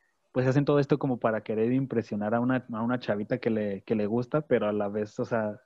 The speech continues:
o sea, sí es por una parte por eso, pero otra parte por intentar como conectar con ciertas personas y aparte conectar eso, con esas personas, llevarlo a hacer algo más, que en este caso es hacer sus, sus propias canciones,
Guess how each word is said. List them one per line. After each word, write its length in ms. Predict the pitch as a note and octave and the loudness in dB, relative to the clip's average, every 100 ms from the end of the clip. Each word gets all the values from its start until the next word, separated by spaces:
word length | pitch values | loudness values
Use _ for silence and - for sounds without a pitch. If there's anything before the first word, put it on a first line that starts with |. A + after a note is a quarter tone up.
| _ | _
o 80 | - | -8
sea, 140 | A2 A2+ | -4 -4
sí 260 | - D3 | 0 4
es 120 | D#3 | 4
por 180 | D#3 D3 | 2 -2
una 160 | D3 C#3+ | 0 -2
parte 280 | C3+ C3 A#2+ | -6 -6 -4
por 200 | A#2+ A2+ | -2 0
eso, 220 | A2+ D3+ | -2 -2
pero 160 | A2 | 0
otra 200 | G#2 - | 0 -4
parte 420 | A2+ B2 A2+ B2+ G#2+ _ _ - | -4 -4 -2 -6 -8 _ _ -2
por 120 | A#2 | -2
intentar 600 | A2+ - G#2+ G#2 A2 - _ _ _ _ _ - | -2 -4 -6 -2 -2 -2 _ _ _ _ _ -6
como 200 | B2+ B2+ | -4 -2
conectar 580 | A#2+ G#2+ - A2+ A2+ - _ _ _ - | -2 -4 -6 -6 -6 -12 _ _ _ -8
con 180 | B2+ | -6
ciertas 340 | B2 A#2 B2+ B2 | -4 -4 -2 -4
personas 640 | A#2 - A#2+ B2 C#3+ F3 _ _ _ _ | -4 -4 -4 -2 -4 -6 _ _ _ _
y 600 | B2 A2+ A2 A2 G#2+ G#2+ G#2 | -8 -4 -2 -2 -4 -4 -6
aparte 360 | - G#2+ C3 | -6 -6 -4
conectar 340 | B2+ A2+ A#2+ A#2 | -4 -2 -4 -6
eso, 160 | - | -8
con 140 | - A2+ | -8 -6
esas 160 | B2+ | -6
personas, 480 | - G#2 A#2+ B2 D3+ _ _ _ _ _ - | -6 -6 -4 -6 -8 _ _ _ _ _ -6
llevarlo 720 | A2 G#2+ G#2+ A2+ A#2+ B2 - _ _ | -2 0 -2 0 2 0 -2 _ _
a 100 | - | -14
hacer 240 | G#2+ - A2+ | -8 -2 0
algo 220 | A2+ A2+ | 0 0
más, 380 | A2+ G#2+ G#2 _ - | -2 -4 -8 _ -4
que 80 | A2+ | -2
en 100 | G#2+ | -2
este 180 | G2+ A#2+ | -4 0
caso 280 | A#2+ C3+ | 0 0
es 160 | B2 - | -8 -8
hacer 260 | A#2 B2 A2+ | -6 -6 -4
sus, 380 | C3 A#2 G2+ A#2+ _ | -2 -2 -4 -14 _
sus 280 | B2 G#2+ - | -6 -6 -6
propias 340 | A#2 - A2+ | -6 -4 -4
canciones, 580 | G#2 - C3 B2+ B2+ | -4 -4 -4 -2 -4